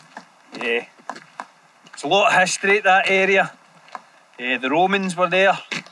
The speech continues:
on the old seventeenth century maps. There's a few houses. So I suspect there's been a lot happened there. Yeah.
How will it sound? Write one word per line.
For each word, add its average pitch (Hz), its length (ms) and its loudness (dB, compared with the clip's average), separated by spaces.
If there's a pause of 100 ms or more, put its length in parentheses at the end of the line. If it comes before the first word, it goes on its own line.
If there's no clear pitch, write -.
(1400)
on 156 160 -4
the 160 80 0
old 165 220 0
seventeenth 170 520 -4
century 156 460 -2
maps. 151 440 0
There's 143 180 -12
a 127 40 -10
few 180 260 -6
houses. 165 680 -4 (640)
So - 140 -8
I - 20 -10
suspect 180 560 -2
there's 151 140 -6
been 151 120 -6
a 143 100 0
lot 160 260 0
happened 160 440 0
there. 190 200 0 (1300)
Yeah. 127 280 -8